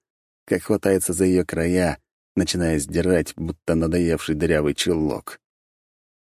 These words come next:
Помещение огласил совсем уж страшный вой — а затем раздался звук падающего тела. «Вот сука долбанутая!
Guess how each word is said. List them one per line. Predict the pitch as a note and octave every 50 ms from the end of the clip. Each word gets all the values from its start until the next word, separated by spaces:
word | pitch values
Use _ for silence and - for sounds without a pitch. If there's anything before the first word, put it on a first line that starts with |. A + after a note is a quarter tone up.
| _ _ _ _ _ _ _ _ _ -
Помещение | - B1+ C#2 C#2+ - - D#2+ D#2 D2+ D2+
огласил | D2+ D2 D2 C#2+ - D#2+ D#2+ D2+
совсем | - - D#2 D2+ - - F#2 F2 D#2+ D#2 D#2
уж | D2 -
страшный | - - - D#2 D#2 D2+ - - D#2 C2 C#2+
вой — | D2 E2+ E2+ E2 D#2+ - _ _ _ _ _ _ _ _ -
а | F2+
затем | F2 F#2+ F2+ G#2 G2+ G2
раздался | F#2+ F#2+ F2 F2+ F#2+ F2+ E2+ - F2
звук | E2 D#2+ F2+ F2 D#2 -
падающего | - D#2+ D2+ D2 C#2+ C#2 - - D2+ D2+
тела. | - - C#2+ A#1 G#1 G1+ - - _ _ _ _ _ _ _ _ _ _ _ _ _ _ _ _ _ _ _ _ _ _ _ _ _ _
«Вот | - D#2 E2+ G#2 A2 A2 G#2 -
сука | - - - A#2+ A#2+ A2 F#2+ A2
долбанутая! | G2+ F#2+ G#2 G#2 G2+ F2+ G2 G2+ G2+ F2 - - D2 C#2 - -